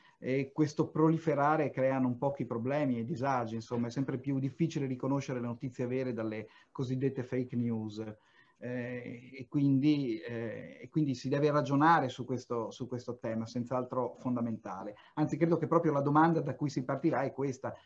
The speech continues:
perché oggi dire la verità è essenziale? E si rifletterà, credo, su satira, sul problema delle false verità, eh, ci si appoggerà alla voce, alle parole di grandi storici come Edward Carr o di Mark Bloch,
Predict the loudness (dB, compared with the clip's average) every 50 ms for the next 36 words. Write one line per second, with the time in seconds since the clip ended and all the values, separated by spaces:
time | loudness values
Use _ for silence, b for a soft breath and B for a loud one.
0 | B B 2 4 4 4 6 6 8 8 8 8 6 4 4 2 2 4 6 4
1 | 4 4 4 2 0 -2 -4 -2 0 2 2 2 2 0 -2 -4 -4 -4 -8 -10
2 | -8 -2 0 0 0 0 0 -4 -4 -4 -4 -8 -8 -10 -12 -14 -14 b b b
3 | b b b b b b -14 -8 -4 -2 -2 0 0 -2 -2 -2 -2 -2 -2 -2
4 | 0 -2 -2 0 0 2 2 2 2 0 -2 -2 -2 -2 -2 -2 -6 -10 -14 -6
5 | 2 6 10 10 10 10 8 6 4 4 4 4 0 0 -2 -6 -6 -4 -4 -2
6 | -2 0 0 0 0 0 0 -2 -2 -2 -4 -6 -6 -4 -4 -4 -4 -4 -4 -4
7 | -4 -4 -4 -4 -2 0 2 4 4 4 2 0 b b b b b b b -2
8 | -2 -2 -2 -2 -2 -2 -4 -4 -6 -8 -6 -2 -2 -2 -2 0 0 0 0 2
9 | 4 4 4 6 6 4 4 6 6 6 6 6 6 4 4 2 2 0 0 0
10 | 0 2 2 2 2 2 0 -2 0 0 0 0 0 0 -2 -2 -4 -4 0 2
11 | 2 2 2 0 -2 -2 -2 -2 0 0 -2 -4 -4 -2 0 0 2 2 0 -2
12 | -6 -8 -8 -4 -4 -2 -2 -2 -4 -4 -6 -6 -6 -4 -4 -4 -2 -2 -4 -4
13 | -6 -8 -6 -4 -2 0 0 0 0 0 -2 -2 -4 -2 -2 -2 -2 -2 -6 -6
14 | -4 0 2 4 4 2 0 -4 -4 -2 -2 -2